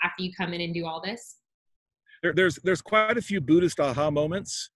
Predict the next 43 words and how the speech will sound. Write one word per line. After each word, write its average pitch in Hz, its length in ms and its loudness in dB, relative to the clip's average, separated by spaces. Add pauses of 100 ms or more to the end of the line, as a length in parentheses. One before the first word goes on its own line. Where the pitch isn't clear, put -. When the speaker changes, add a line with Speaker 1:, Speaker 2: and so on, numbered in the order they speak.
(400)
Speaker 2:
uh, 113 500 2
you 131 80 -2
know, 127 100 2
when, 127 140 0
especially 160 360 0
when, 139 260 -4
when, 123 240 0
uh, 110 260 -2
I 117 80 -2
d-, 110 160 -6
I 117 60 -2
do, 123 400 0
uh, 104 100 0
board 113 320 -4
retreats 143 760 -4 (340)
and 110 100 -4
I 107 60 0
bring 127 220 0
up 117 80 -2
the 120 100 2
idea 110 420 2
of 98 80 -6
the 101 80 -6
committees, 110 440 -4
'cause, - 180 -2 (240)
'cause 151 100 -4
a 165 40 -6
lot 170 180 0
of 277 80 0
nonprofits, 165 760 0
and, 131 140 -2
and 135 260 -6
let's, 160 220 -4
let's 160 200 -2
be 135 120 0
honest 110 320 -2
here, 78 300 -8
uh, 104 180 0
i-, 95 240 -8 (260)
in 123 140 -2
our 143 160 0
area, 117 480 2 (1000)
mm, 185 760 -12